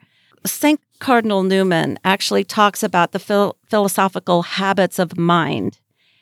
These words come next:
And that, when he talks about that, it's not just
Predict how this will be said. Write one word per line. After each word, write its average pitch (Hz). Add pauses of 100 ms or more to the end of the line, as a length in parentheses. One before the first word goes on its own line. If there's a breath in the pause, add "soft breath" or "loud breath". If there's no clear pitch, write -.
(180 soft breath)
And 196
that, 247 (160)
when 214
he 233 (200)
talks -
about 196
that, 180
it's 190
not 214
just -